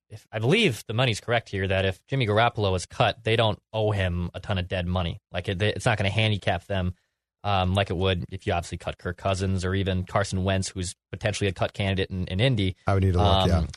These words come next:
Speaker 1: Jimmy Garoppolo only has, yeah, one point four in dead money.
Speaker 2: So they
Speaker 1: So
Speaker 2: can just release him.
Speaker 1: they could just release him and save a, a boatload of coin, and that's where other teams are probably like, "Well, we'll just let you guys hang it out. You can find a sucker in the meantime, but in the meantime, you,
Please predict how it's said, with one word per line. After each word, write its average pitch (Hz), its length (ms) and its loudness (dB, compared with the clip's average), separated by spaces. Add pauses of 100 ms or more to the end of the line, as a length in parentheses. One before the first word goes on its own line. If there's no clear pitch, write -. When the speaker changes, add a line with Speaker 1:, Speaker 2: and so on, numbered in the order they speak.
(180)
Speaker 1:
Jimmy 120 500 2
Garoppolo 113 400 2
only 110 180 4
has, 98 180 4
yeah, 90 180 2
one 123 300 2
point 120 260 0
four 110 260 0
in 104 200 2
dead 101 200 4
money. 95 320 0 (100)
Speaker 2:
So 165 180 4
they 135 80 6
Speaker 1:
So - 60 4
Speaker 2:
can 120 100 4
just 90 120 0
release 76 300 -2
him. - 60 2
Speaker 1:
they 165 100 6
could 117 160 2
just 107 180 0
release 98 400 0
him 85 240 -2
and 98 120 -2
save 113 260 2
a, 101 80 2 (220)
a 107 80 0
boatload 113 320 4
of 104 80 -2
coin, 110 240 2
and 101 80 4
that's 104 180 4
where 110 120 4
other 101 180 4
teams 104 240 2
are 98 60 0
probably 101 200 2
like, 98 180 2
"Well, 107 240 4 (100)
we'll 151 460 4
just 143 180 4
let 127 140 6
you 113 120 4
guys 101 280 4 (140)
hang 107 220 2
it 98 60 4
out. 92 200 2
You 117 80 4
can 110 80 2
find 120 140 2
a - 40 -2
sucker - 360 2
in 113 80 4
the 104 80 4
meantime, 117 500 2
but 98 80 4
in 90 60 -2
the 98 60 2
meantime, 110 380 4
you, 95 140 -2